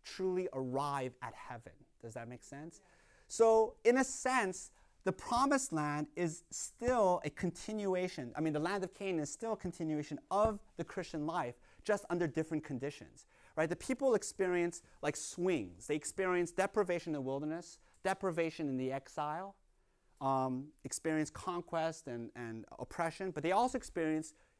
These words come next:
Speaker 1: intense times of plenty and prosperity and so forth. So the same lessons apply, it's just in different contexts. Do we relate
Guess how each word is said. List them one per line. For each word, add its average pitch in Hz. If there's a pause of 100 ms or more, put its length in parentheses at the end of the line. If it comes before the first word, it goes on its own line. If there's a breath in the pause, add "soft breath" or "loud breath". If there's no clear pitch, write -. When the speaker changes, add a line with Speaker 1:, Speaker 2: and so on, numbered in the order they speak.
Speaker 1:
intense 190
times 147
of 127
plenty 151
and 131
prosperity 117
and 110
so 202
forth. 117 (240 soft breath)
So -
the 160
same 226
lessons 175
apply, 160
it's 117
just - (240 soft breath)
in 127
different 143
contexts. 160 (1000 soft breath)
Do 160
we 226
relate 190